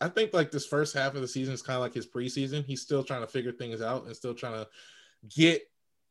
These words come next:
back to the fold of, and back to the mold of which he was in the bubble. I would look at the second half of the season. If he's still having issues, then I'm like, "Hmm,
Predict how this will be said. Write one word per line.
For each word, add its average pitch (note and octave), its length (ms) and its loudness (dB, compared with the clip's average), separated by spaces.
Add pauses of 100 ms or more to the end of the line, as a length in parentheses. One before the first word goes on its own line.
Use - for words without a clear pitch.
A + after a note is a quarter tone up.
(340)
back D3 360 4
to D3 440 6
the B2 60 -2
fold D3+ 480 6
of, C#3+ 200 4 (240)
and C#3 200 0
back C#3 200 4
to - 80 -8
the C3+ 80 0
mold C3 320 8
of B2 100 4
which C3+ 180 2
he C3 120 0
was C3 300 4
in B2+ 60 -2
the A2+ 120 0
bubble. B2+ 420 2 (440)
I D#3+ 120 8
would G#3+ 100 12
look G3+ 180 10
at F#3+ 120 2
the C3+ 80 0
second F3+ 340 4
half F3 200 8
of D#3+ 40 -2
the D#3 80 2
season. E3+ 240 2
If D3 80 0
he's D#3+ 140 -4
still E3+ 160 6
having D3 260 4
issues, D#3 380 0
then B2+ 120 0
I'm C#3+ 160 0
like, A#2 260 0
"Hmm, D#3 240 2